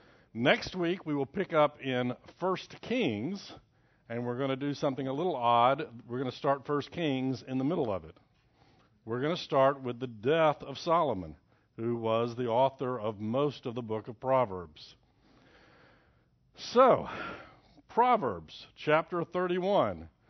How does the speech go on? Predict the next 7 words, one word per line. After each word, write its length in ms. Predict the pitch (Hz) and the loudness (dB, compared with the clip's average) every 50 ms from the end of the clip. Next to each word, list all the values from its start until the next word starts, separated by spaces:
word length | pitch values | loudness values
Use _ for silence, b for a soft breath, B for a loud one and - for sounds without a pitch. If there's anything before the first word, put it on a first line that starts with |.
| b b b b b b _ | b b b b b b _
probably 560 | - - 185 233 254 240 240 214 202 208 196 202 | -2 2 4 4 6 6 4 4 4 2 2 2
one 240 | 180 180 185 185 | 2 2 2 2
of 160 | 185 180 160 156 | 2 0 0 0
the 160 | 160 160 165 | 0 0 2
most 720 | 160 156 151 151 156 156 151 135 - - - - - - - - _ _ _ _ _ _ - | 2 2 4 4 4 4 2 0 -2 -8 -14 -16 -18 -20 -20 -20 _ _ _ _ _ _ -2
famous, 600 | - 170 190 202 208 240 254 - - - - - - - _ _ _ _ _ _ _ _ _ _ _ _ _ _ _ _ _ _ _ _ _ _ _ _ _ - | 0 0 2 2 0 -2 -4 -6 -8 -16 -16 -18 -20 -20 _ _ _ _ _ _ _ _ _ _ _ _ _ _ _ _ _ _ _ _ _ _ _ _ _ -6
infamous 760 | 165 185 220 208 - 247 233 254 277 269 - - - - - | -4 -2 -2 -2 -2 -2 2 2 0 0 -2 -12 -16 -18 -20